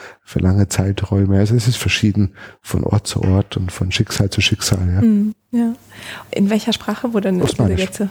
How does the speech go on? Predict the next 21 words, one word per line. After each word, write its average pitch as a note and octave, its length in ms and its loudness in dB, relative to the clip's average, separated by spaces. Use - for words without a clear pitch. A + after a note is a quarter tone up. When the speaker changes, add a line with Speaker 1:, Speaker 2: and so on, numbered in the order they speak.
Speaker 2:
Okay. G3+ 240 -2
Speaker 1:
Die C3+ 80 4
Speaker 2:
Mhm. C#3 40 4
Speaker 1:
waren C3+ 180 2
auf - 280 -4
Osmanisch, D#3+ 540 0
Speaker 2:
Mhm. A3+ 220 0
Speaker 1:
auch G#2+ 160 0
der A2+ 120 0
entsprechenden G#2 520 0
Schrift, - 380 -2
ja. A#2+ 260 2
Und A2 340 -2
dann G#2 120 0
gab's - 280 -2
auch A2+ 100 0
in A2+ 80 2
der A2 80 2
osmanischen, A2 840 0
äh, G2+ 340 2
Bürokratie A#2 680 0